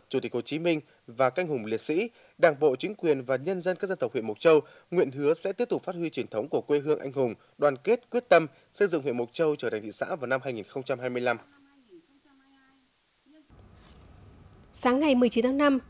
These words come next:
Speaker 2: huyện Sốp Cộp tổ chức phát động trồng cây phân tán nhân dịp kỷ niệm một trăm ba mươi hai năm ngày sinh Chủ tịch Hồ Chí Minh, mười chín tháng năm năm một nghìn tám trăm chín mươi, mười chín tháng năm năm hai nghìn không trăm hai mươi hai.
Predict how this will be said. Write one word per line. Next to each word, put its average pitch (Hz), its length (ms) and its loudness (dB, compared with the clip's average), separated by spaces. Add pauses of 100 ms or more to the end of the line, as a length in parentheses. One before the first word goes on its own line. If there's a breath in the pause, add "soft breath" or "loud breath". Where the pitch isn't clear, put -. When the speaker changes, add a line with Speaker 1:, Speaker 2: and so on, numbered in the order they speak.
Speaker 2:
huyện 240 140 10
Sốp - 220 -2
Cộp - 400 4
tổ 214 160 8
chức 311 220 -2
phát 311 160 -2
động 196 300 4
trồng 208 220 2
cây 226 200 2
phân 233 220 -2
tán 208 320 0 (360 loud breath)
nhân 277 140 6
dịp 220 120 6
kỷ 208 160 4
niệm 190 200 0
một 190 160 0
trăm 233 280 -2
ba 220 100 2
mươi 220 120 2
hai 226 220 -4
năm 220 280 0
ngày 202 160 4
sinh 233 260 -2
Chủ 202 180 0
tịch 175 160 -2
Hồ 175 140 -2
Chí 175 160 -2
Minh, 214 220 6 (380 soft breath)
mười 220 200 8
chín 214 240 2
tháng 233 180 -4
năm 247 220 -2
năm 233 80 -2
một 190 80 -6
nghìn 180 160 -2
tám 175 200 -4
trăm 214 200 -4
chín 190 220 -4
mươi, 214 200 2 (240 loud breath)
mười 208 200 6
chín 202 200 2
tháng 220 140 -4
năm 214 200 -4
năm 208 140 0
hai 214 140 -4
nghìn 185 120 0
không 190 180 -2
trăm 190 220 -4
hai 190 100 -6
mươi 180 100 -2
hai. 175 220 -8